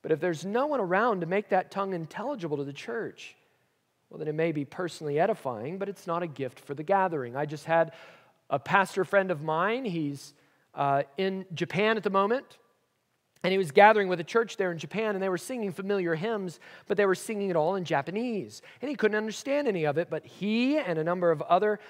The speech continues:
brothers that he was traveling with were all gonna be in that church at the time. They knew they were gonna be there,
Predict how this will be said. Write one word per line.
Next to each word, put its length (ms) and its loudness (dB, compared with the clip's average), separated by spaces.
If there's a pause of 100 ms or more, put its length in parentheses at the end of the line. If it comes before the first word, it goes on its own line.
(140)
brothers 440 4
that 80 -2
he 80 0
was 160 -2
traveling 560 4
with 200 4
were 180 -2
all 280 12
gonna 160 4
be 140 0
in 60 -2
that 160 -4
church 280 -4
at 60 -10
the 60 -10
time. 340 -2
They 160 0
knew 380 0
they 120 4
were 80 2
gonna 140 -2
be 180 -4
there, 320 0